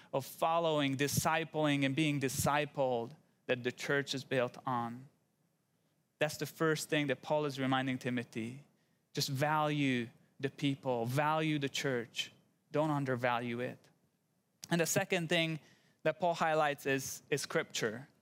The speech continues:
In verse fifteen, seventeen, he says, "And you know that from infancy you have known the sacred scriptures, which are able to give you wisdom for salvation through faith in Christ Jesus. All scripture is inspired by God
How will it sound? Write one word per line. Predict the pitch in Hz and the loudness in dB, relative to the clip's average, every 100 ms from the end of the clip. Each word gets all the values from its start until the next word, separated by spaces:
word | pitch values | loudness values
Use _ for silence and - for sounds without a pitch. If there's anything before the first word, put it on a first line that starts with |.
| _ _ _ _ _ _ _ _ - | _ _ _ _ _ _ _ _ -4
In | 135 | 2
verse | 160 151 | 2 2
fifteen, | - 160 160 | 0 2 2
seventeen, | 147 165 151 151 147 147 | 2 2 0 0 2 2
he | |
says, | 139 160 147 143 | 2 4 4 2
"And | 139 147 | 2 4
you | 165 185 | 4 6
know | 175 170 | 4 4
that | 156 143 | 2 0
from | 147 139 | -2 0
infancy | 160 156 151 143 - 135 113 151 - _ _ | 0 0 0 -2 -2 -2 -2 -8 -20 _ _
you | 151 147 | 0 2
have | 139 | 2
known | 143 160 | 2 2
the | 165 | 0
sacred | 156 156 - 151 | 0 -2 -2 -6
scriptures, | - 151 - - 139 135 | -4 -4 -4 0 0 0
which | 127 | 0
are | 127 - | -2 0
able | 160 165 165 160 | 0 0 -2 -2
to | 165 | -2
give | 147 139 | -2 0
you | 139 | 0
wisdom | 131 151 147 156 | 2 0 0 -4
for | 147 147 | -2 -2
salvation | - 139 131 131 - 127 123 135 _ - - - | 0 0 2 0 0 -4 -6 -10 _ -20 -18 -4
through | 151 | -2
faith | - 170 170 | 0 0 0
in | 160 147 | -2 -2
Christ | 147 131 - | 0 -2 -2
Jesus. | 135 127 113 - - - _ _ _ _ _ _ | -2 -2 -4 -8 -14 -20 _ _ _ _ _ _
All | 147 160 | 0 2
scripture | 170 - 160 147 - 135 | -2 -2 -2 -2 0 0
is | 131 | 0
inspired | 139 - 143 143 131 | -4 0 0 2 0
by | 131 120 | 0 0
God | 120 131 123 117 | 0 -2 0 -2